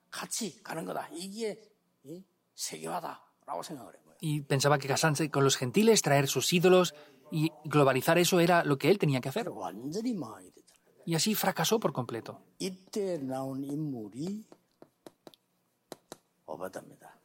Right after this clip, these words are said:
Speaker 2: La persona que apareció aquí fue Abdías.
Speaker 1: 이게 중직자 산업인 할 일, 딴 거 신경 쓰지 마세요. 신경 안 써야 이 응답이 오는 거예요.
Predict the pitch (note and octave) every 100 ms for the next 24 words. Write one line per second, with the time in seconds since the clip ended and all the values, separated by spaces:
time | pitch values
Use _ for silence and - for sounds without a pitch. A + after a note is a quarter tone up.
0 | _ _ _ C#3 C3+ D#3+ E3+ E3+ D#3 D3+
1 | D3+ F3 E3 A#3 - E3+ D3+ G#3+ F#3 A#2
2 | D#3 G3+ - C#3 C3+ E3+ F3 D#3+ - D3
3 | D#3 C#3+ B2+ A2 - E3 A#3 A#3 F#3+ G3
4 | G3 A3 G3+ D#3+ D3+ - - - G#3 A#3+
5 | C3+ C#3 F3 D4+ C4 F#3+ F#3 F3+ D#3 C#3
6 | A2 G#2 G#2+ E2+ D#2+ F2+ F2+